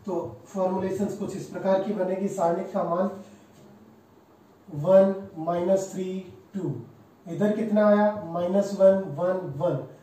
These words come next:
इधर कितना बना आपके पास? It is to be the plus formulation one, minus one and two। सिंप्लीफाई करते हैं, कितना बनेगा? वन into, रो into कॉलम छोड़ा,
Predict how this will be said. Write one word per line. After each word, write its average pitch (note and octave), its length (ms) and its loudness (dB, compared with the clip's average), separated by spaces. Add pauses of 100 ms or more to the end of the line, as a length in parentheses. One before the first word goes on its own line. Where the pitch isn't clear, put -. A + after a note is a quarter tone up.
(160)
इधर G3 240 -2
कितना G#3 300 2
बना G3 260 4
आपके G3 220 -2
पास? G3 340 0
It F#3 140 -6
is F3+ 180 -6
to G3 80 -6
be F#3+ 160 -6
the F#3 140 -2
plus G3 280 -2
formulation F#3 640 -4 (580)
one, F#3 380 4
minus E3+ 460 -2
one F3 200 -4
and D#3 200 -4
two। C#3 120 -10 (680)
सिंप्लीफाई G#3 520 2
करते G#3 260 0
हैं, G#3 140 2
कितना G3+ 300 6
बनेगा? G3 440 2
वन F#3 220 -2
into, F3 340 -6
रो F3 160 -2
into F#3 300 -4
कॉलम F#3+ 280 0
छोड़ा, F#3+ 300 0